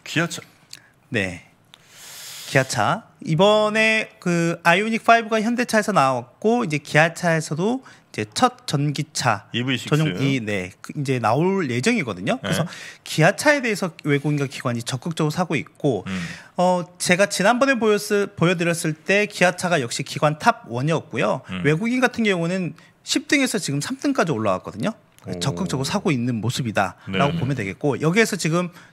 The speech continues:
Speaker 2: 특징을 보면 엘지 화학이 빠졌습니다. 어, 지난
Speaker 1: 아.
Speaker 2: 십일 기준으로는 보면 한 사천억 순매수여서 삼 등이었거든요. 네.
Speaker 1: 음.
Speaker 2: 뭐 그랬는데 지금 마이너스 칠백억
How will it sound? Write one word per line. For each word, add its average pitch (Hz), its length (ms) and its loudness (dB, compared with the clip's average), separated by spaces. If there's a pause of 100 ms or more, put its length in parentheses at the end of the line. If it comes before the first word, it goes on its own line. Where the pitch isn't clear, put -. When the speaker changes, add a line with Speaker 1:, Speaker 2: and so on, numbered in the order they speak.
Speaker 2:
특징을 262 360 0
보면 214 320 2 (240)
엘지 175 360 2
화학이 156 440 2
빠졌습니다. 160 580 0 (720)
어, 151 340 2
지난 233 480 2
Speaker 1:
아. - 140 -20 (240)
Speaker 2:
십일 269 540 2
기준으로는 175 460 0
보면 143 160 0
한 180 80 -2
사천억 262 600 2
순매수여서 165 760 0
삼 254 220 -2
등이었거든요. 127 720 -2
네. 90 140 -8
Speaker 1:
음. 82 380 -8
Speaker 2:
뭐 110 380 -6
그랬는데 156 640 2 (240)
지금 120 400 -4
마이너스 151 500 0
칠백억 233 580 0